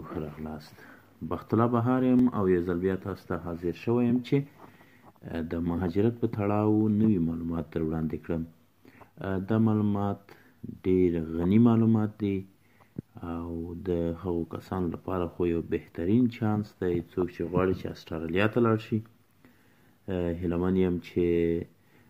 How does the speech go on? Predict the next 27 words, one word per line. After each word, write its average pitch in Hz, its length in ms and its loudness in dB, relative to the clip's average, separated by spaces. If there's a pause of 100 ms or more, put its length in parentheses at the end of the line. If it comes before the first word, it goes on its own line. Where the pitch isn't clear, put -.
ویډیو 90 380 2 (100)
تر 85 180 0
پایه 85 320 -4
وګورئ. 110 500 8 (320)
استرالیا 92 560 0 (220)
د 85 180 2
څلورو 123 480 6
کلونو 113 400 4
په 87 140 0
درشل 120 420 0
کې 98 240 4
پنځلس 92 680 2
زره 101 180 2 (200)
افغان 95 440 -4
کډوال 87 480 0
مني. 78 240 -2 (2250)
د 95 140 4
استرالیا 92 600 2
دولت 98 460 4
هغو 110 260 6 (220)
افغان 101 580 2
مهاجرو 90 500 4 (120)
ته 107 100 4 (440)
چې - 80 -6 (120)
په 87 160 -4
استرالیا 85 540 2
کې 92 140 0